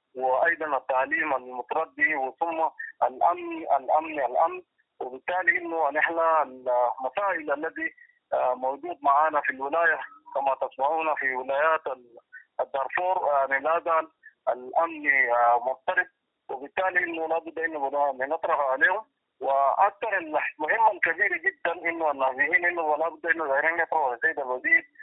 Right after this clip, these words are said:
ورئيس الحركة الأبيض والمساواة اللي هو موضوع بتاعة المنظمات، يعني كل إنه منظمات قلت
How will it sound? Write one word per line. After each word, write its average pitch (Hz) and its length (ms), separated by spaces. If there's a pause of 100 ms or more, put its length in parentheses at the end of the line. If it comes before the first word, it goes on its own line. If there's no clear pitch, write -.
(300)
ورئيس 127 960 (120)
الحركة 139 440
الأبيض 143 300
والمساواة 143 520
اللي 151 180
هو 175 340 (420)
موضوع 269 540
بتاعة 135 500
المنظمات، 131 800 (400)
يعني 135 460
كل 220 500
إنه 160 360
منظمات 139 500 (440)
قلت 359 300